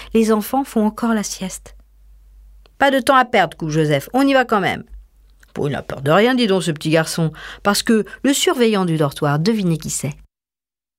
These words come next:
L'ancien gardien de nuit du grand magasin. Oui, oui, celui qui a été renvoyé après que Joseph se soit perdu dans les rayons.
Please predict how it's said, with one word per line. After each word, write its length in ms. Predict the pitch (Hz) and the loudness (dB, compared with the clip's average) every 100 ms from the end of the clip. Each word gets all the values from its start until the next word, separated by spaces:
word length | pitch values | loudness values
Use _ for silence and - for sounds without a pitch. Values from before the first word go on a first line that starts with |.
| _ _ _ _ - | _ _ _ _ -4
L'ancien 540 | 170 196 190 - 147 | -2 -2 -4 -4 -4
gardien 440 | 147 180 180 165 139 | -2 -2 0 0 0
de 120 | 156 | 2
nuit 260 | 160 180 208 | 2 2 0
du 100 | 170 | -4
grand 220 | 147 185 | -4 -4
magasin. 440 | 160 165 147 147 - | -2 -4 -6 -6 -2
Oui, 120 | 214 240 | -2 0
oui, 140 | 277 269 - | -2 -4 -10
celui 320 | - 202 220 240 | -2 0 2 0
qui 120 | 226 | -2
a 40 | |
été 180 | 196 202 | 0 0
renvoyé 420 | 180 208 226 226 | 0 2 2 2
après 240 | 233 233 190 | -2 -2 -2
que 120 | 175 | 0
Joseph 360 | 180 196 233 | 0 2 0
se 140 | 226 170 | -2 -2
soit 160 | 196 185 | -2 0
perdu 260 | 196 208 | 0 0
dans 140 | 208 175 | 0 0
les 100 | 175 | 2
rayons. 320 | 175 185 | 2 0